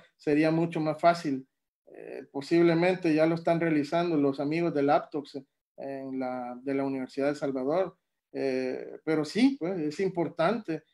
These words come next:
y necesario. ¿Por qué? Porque la forma en que nosotros le re-, lo estamos realizando es, digamos, como a pie, así, sacando el poquito de muestra, observamos al microscopio y ahí vamos contando. Toma,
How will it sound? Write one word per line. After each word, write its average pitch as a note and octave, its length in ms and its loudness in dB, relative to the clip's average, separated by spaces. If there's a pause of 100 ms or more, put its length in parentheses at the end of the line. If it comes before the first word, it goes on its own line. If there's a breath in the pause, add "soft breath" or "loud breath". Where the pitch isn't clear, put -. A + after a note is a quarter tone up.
(220)
y D#3+ 60 -4
necesario. E3 440 2
¿Por E3+ 120 -4
qué? G3+ 180 0 (220)
Porque E3+ 440 0
la E3 360 2
forma A3+ 260 2
en A3 60 -2
que A3 80 0
nosotros G#3 460 2
le G#3 120 6
re-, F#3+ 280 4
lo D#3+ 160 2
estamos G3+ 320 0
realizando G#3 680 2 (280)
es, F#3+ 460 0 (140)
digamos, E3+ 640 0 (100)
como D3+ 220 -4
a C#3 120 -4
pie, F#3 440 2 (100)
así, F3 500 -8 (280)
sacando E3 440 -2
el D3 80 -4
poquito E3+ 380 -2
de D#3 100 -2
muestra, G3 840 0 (160)
observamos D#3+ 600 0
al E3 100 0
microscopio F3+ 1080 -2 (240)
y C3+ 500 -4 (140)
ahí C3+ 180 -4
vamos D#3 420 -2
contando. D3 540 -2
Toma, D#3 800 0